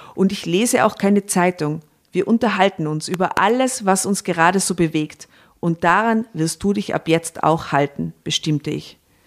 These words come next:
Tim wollte beleidigt vom Tisch aufstehen, da blickte Linus seinen Vater tief traurig an.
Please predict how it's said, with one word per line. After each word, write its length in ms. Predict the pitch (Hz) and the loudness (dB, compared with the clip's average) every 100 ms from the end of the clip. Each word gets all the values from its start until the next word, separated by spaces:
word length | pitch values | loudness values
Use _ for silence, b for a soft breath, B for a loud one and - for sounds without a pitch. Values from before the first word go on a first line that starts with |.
| b b b b - | b b b b -2
Tim 220 | 175 170 | 0 2
wollte 260 | 156 156 | 2 0
beleidigt 600 | 156 151 147 147 160 165 - | -2 0 2 2 2 -2 -4
vom 180 | 156 - | -6 -4
Tisch 260 | 202 - | -4 -2
aufstehen, 480 | - 160 - 165 165 | -2 -2 -2 0 0
da 100 | 160 | 0
blickte 380 | 196 233 - 220 | -2 -4 0 0
Linus 400 | 170 180 185 - | 4 4 2 0
seinen 220 | 160 151 | -2 -2
Vater 440 | - 147 151 160 | 0 0 2 -2
tief 300 | - - 202 | -4 -4 -4
traurig 440 | - 151 151 156 - | -4 0 2 0 -2
an. 240 | 151 147 | -6 -6